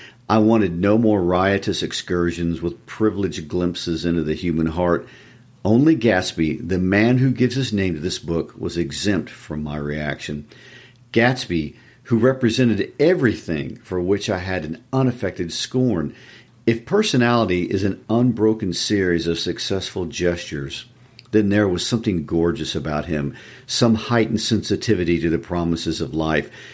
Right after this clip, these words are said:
as if he were related to one of those intricate machines that register earthquakes ten thousand miles away.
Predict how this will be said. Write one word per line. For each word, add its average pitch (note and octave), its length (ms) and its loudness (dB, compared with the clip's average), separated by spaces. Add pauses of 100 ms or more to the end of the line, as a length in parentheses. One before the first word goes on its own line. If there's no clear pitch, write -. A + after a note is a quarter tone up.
(220)
as A2+ 200 4
if G#2 120 0
he D3+ 140 2
were C#3+ 180 4
related F2+ 760 2 (800)
to B2+ 160 2
one C#3 280 4
of A#2 180 2
those F#2 360 2
intricate B2+ 400 0
machines E2+ 580 2
that - 160 -2
register A2 600 0
earthquakes G#2 580 -2
ten F#2 320 -2
thousand E2 460 -2
miles D#2 340 -2
away. D2 460 -2